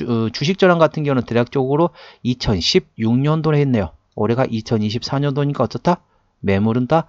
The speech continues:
사라졌다 보시면 됐습니다. 그리고 아까 보셨던 것처럼 재무적으로 튼튼한 기업이기 때문에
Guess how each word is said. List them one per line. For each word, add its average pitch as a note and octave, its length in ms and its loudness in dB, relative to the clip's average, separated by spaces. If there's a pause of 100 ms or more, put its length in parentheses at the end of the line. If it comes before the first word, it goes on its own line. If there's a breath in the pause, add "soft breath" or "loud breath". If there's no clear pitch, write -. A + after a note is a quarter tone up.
(200 soft breath)
사라졌다 E3+ 540 2
보시면 G#2 240 0
됐습니다. F#2 500 -8
그리고 B2 180 2
아까 C#3 220 2
보셨던 C3+ 400 -2
것처럼 C#3 380 0 (400 loud breath)
재무적으로 C3 560 4
튼튼한 D3 440 -2
기업이기 A2+ 320 0
때문에 B2+ 440 0